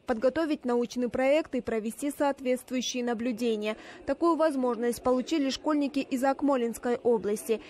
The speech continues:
Им помог Центр зелёных технологий «Арнасай». Ученики взялись выращивать африканского сома в закрытых условиях,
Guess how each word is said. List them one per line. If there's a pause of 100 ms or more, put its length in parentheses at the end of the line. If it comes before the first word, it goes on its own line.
(140)
Им
помог
Центр
зелёных
технологий
«Арнасай». (260)
Ученики
взялись
выращивать
африканского
сома
в
закрытых
условиях,